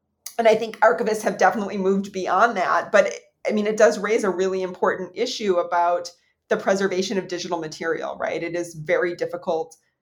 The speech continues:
time-consuming, um, resource-consuming to preserve things digitally over time. Um,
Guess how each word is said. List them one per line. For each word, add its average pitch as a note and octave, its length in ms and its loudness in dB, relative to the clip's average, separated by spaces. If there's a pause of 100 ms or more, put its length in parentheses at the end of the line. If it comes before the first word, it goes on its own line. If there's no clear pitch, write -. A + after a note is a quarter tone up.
(120)
time-consuming, F#3+ 1200 -2 (440)
um, F3+ 380 0 (100)
resource-consuming G3+ 1600 -2
to G3 220 -2
preserve G3 480 -4
things F3+ 260 -6
digitally F3 480 -6
over E3+ 220 -6
time. E3 500 -8 (440)
Um, G#3+ 440 0